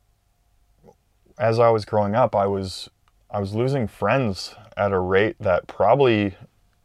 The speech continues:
any, anybody shouldn't. They shouldn't experience it that way. As I was going through high school, there was just a lot of suicides.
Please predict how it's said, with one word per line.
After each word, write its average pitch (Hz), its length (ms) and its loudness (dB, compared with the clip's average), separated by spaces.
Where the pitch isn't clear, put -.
any, 110 520 -2
anybody 139 540 4
shouldn't. 104 540 0
They 98 100 -4
shouldn't 139 300 -2
experience 107 580 -2
it 95 80 -8
that 85 220 0
way. - 180 -8
As 127 160 -4
I 139 60 4
was 139 100 0
going 135 240 0
through 117 180 -4
high 104 160 -2
school, 98 380 -4
there 98 160 -4
was 98 260 -8
just - 300 -8
a - 20 -4
lot 98 220 0
of 92 60 -8
suicides. 92 840 -6